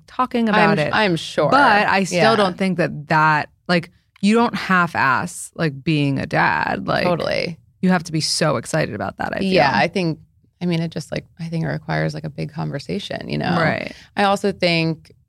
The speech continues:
Speaker 2: if you guys, like, if you're unsure, the husband un-, is unsure, and you are toge-, or your boyfriend, whatever, and you get together, then, like, it becomes something that you kind of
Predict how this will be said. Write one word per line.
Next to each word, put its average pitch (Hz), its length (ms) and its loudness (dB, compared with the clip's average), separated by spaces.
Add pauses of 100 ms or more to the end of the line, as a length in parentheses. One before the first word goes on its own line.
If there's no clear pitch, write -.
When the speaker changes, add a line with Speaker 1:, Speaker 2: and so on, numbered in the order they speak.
(500)
Speaker 2:
if 156 200 -4
you 156 280 2
guys, 156 480 4
like, 151 260 -2 (300)
if 151 100 -6
you're 175 200 2
unsure, 175 380 2
the 139 360 0 (120)
husband 165 360 0
un-, 160 180 0 (140)
is 170 140 -2
unsure, 156 680 2 (640)
and 151 600 0
you 151 320 2
are 147 120 2
toge-, 151 260 -4
or 156 220 0
your 147 160 -8
boyfriend, 143 460 -6
whatever, 143 380 -2
and 156 120 0
you 143 60 -2
get 143 160 -4
together, 160 460 -2
then, 160 180 -2
like, 156 260 -2
it 160 140 -10
becomes 160 420 0
something 156 440 -2
that 151 100 2
you 151 180 2
kind 156 280 0
of 151 280 0